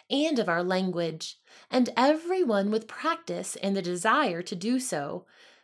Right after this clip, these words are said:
might be able to read aloud intelligently and pleasantly, according as they understand and enjoy what they read.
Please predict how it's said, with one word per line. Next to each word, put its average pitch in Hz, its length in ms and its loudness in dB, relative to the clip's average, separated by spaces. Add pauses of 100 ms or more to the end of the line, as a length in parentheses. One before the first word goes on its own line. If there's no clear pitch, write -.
might 302 440 0
be 220 200 -2
able 196 420 4
to 240 160 -2
read 285 260 2
aloud 180 360 2
intelligently 180 920 -4
and 175 120 -6
pleasantly, 165 680 -4 (360)
according 254 580 0
as 170 100 -4
they 170 180 -4
understand 175 840 -2
and 202 120 -2
enjoy 180 480 2
what 160 180 -4
they 156 140 -4
read. 151 420 -6